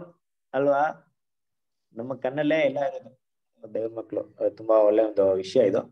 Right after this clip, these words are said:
ಹಾಗಾಗಿ ಕಣ್ಣು ನೆಟ್ಟಗಿದ್ರೆ ಅಂದ್ರೆ ಏನರ್ಥ?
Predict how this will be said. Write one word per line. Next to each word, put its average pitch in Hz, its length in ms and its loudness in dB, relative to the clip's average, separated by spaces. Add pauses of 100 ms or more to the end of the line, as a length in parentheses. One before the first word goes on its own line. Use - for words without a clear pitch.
(1000)
ಹಾಗಾಗಿ 139 380 4 (420)
ಕಣ್ಣು 139 260 0
ನೆಟ್ಟಗಿದ್ರೆ 151 680 2
ಅಂದ್ರೆ 135 260 2
ಏನರ್ಥ? 123 320 -2